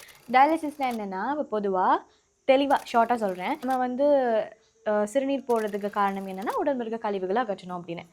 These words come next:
But இவருக்கு அது வேலை செய்யாது. ஏன்னா ஒழுங்கான முறையில சர்ஜரி பண்ணல இல்லையா?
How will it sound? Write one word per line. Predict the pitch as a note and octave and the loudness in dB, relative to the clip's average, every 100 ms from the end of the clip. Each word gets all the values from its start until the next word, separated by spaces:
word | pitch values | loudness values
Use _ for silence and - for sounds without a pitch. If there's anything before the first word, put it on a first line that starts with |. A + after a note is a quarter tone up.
| _ - - | _ -18 -6
But | B3 | -2
இவருக்கு | C4+ D#4 D#4 C4+ F4 - | 4 4 4 -2 -4 -2
அது | A3+ C4+ | -4 0
வேலை | A#3 G3+ | 0 0
செய்யாது. | G3 F3+ F3 | -4 -4 -6
ஏன்னா | - A3 C#4+ D#4 B3+ - _ _ | -8 -6 -2 0 -2 -4 _ _
ஒழுங்கான | - B3+ C#4+ D4 | -2 0 0 -2
முறையில | C4 A#3+ A#3+ | 0 -2 0
சர்ஜரி | A#3+ A#3 G#3+ | -2 -2 -2
பண்ணல | G3 G#3 | -4 -2
இல்லையா? | E3+ E3+ F3+ | -2 0 -2